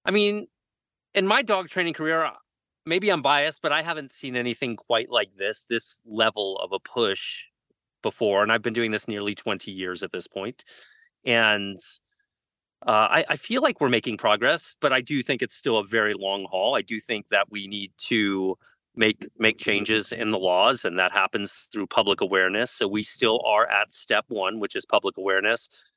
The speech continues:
Right now on our social media, we're requesting legal volunteers, people with political experience, political campaign managers as well, to contribute, uh,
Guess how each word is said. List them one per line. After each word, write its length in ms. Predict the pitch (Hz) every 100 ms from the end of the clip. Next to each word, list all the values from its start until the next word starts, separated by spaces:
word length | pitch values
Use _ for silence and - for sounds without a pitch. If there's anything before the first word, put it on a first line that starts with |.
| _ -
Right 220 | 170 175
now 240 | 143 180
on 80 | 147
our 100 | 127
social 320 | - 139 -
media, 400 | 113 117 135 147
we're 160 | 123 117
requesting 640 | 110 - 110 - 113 95
legal 280 | 110 123 117
volunteers, 720 | 123 120 123 - 120 127 127
people 440 | - 120 117 113
with 260 | 107 107 - - - _
political 460 | - 113 127 135 135
experience, 640 | 117 - 139 131 131 127 -
political 480 | - 127 117 113
campaign 480 | 101 123 107 120 127
managers 500 | 123 127 127 131 117
as 140 | 107 95
well, 440 | 101 110 120 120 -
to 120 | 131
contribute, 640 | 131 113 - 127 127 135 - _ _ _ -
uh, 340 | 107 104 98